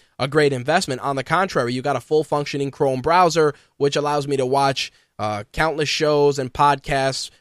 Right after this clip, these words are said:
right directly from the browser. Of course, I have Netflix and a host of other services as well. Plus, it has probably one of the best mobile keyboards I've ever seen. Uh, but the only thing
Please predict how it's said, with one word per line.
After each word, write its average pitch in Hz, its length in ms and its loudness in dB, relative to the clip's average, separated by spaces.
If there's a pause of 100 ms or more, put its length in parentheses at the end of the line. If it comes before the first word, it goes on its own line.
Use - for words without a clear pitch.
(140)
right 147 340 0
directly 147 420 -2
from 139 200 -6
the 131 80 -4
browser. 151 460 2
Of 120 120 -8
course, 135 240 -2
I 123 60 -2
have 120 160 -4
Netflix 151 680 -4 (240)
and 135 160 -2
a 123 60 -6
host 151 320 0
of 139 120 -2
other 139 220 0
services 139 540 -2
as 117 180 -6
well. 175 400 4 (240)
Plus, 196 300 0
it 156 80 -2
has 175 260 0
probably 160 440 -2
one 151 260 0
of 127 200 -4
the 156 200 -4
best 147 520 -2 (280)
mobile 143 440 4
keyboards 135 720 -2 (260)
I've 139 220 0
ever 123 220 -2
seen. 127 540 -2 (300)
Uh, 113 200 -4
but 120 220 -6
the 139 140 -4
only 170 200 0
thing 151 460 -2